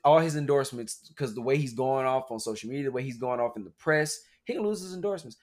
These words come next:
But the fact is, he sees that he's a black man first and an athlete second, so he doesn't care.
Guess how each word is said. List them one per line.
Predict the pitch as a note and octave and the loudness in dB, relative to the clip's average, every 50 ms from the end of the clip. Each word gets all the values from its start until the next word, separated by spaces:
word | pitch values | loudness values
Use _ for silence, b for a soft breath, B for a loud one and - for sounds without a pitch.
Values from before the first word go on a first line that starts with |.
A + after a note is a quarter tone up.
| _ _ _ _ | _ _ _ _
But | - D3+ D3 D3+ | -4 -4 -4 -4
the | D3 | -2
fact | - E3 E3+ E3 D#3+ | 0 0 0 0 -2
is, | D3 - | -8 -10
he | D#3+ D#3+ | -8 -10
sees | D#3 - D#3+ D3 | -8 -6 -6 -6
that | C#3 C#3+ | -6 -6
he's | D3 B2+ | -6 -4
a | A#2 G#2+ | -6 -6
black | G#2 A2 B2 C3 C3+ C#3+ | -2 -2 -2 0 -2 -2
man | C3+ B2+ B2 A#2+ - | -6 -8 -8 -8 -6
first | B2+ B2+ B2 - | -8 -8 -6 -8
and | A#2 A2+ | -8 -10
an | - - | -8 -4
athlete | A#2 B2 B2+ - A#2+ A#2 A2 - | -4 -4 -4 -6 -10 -12 -12 -12
second, | - - F#3 F3+ C3+ A2 | -10 -10 -10 -12 -12 -12
so | - C3 | -10 -8
he | C#3+ E3 | -4 -4
doesn't | D#3 B2+ A2 G#2+ G#2+ | -4 -4 -6 -8 -8
care. | - F3 E3+ B2+ F#2+ | -8 -8 -8 -8 -8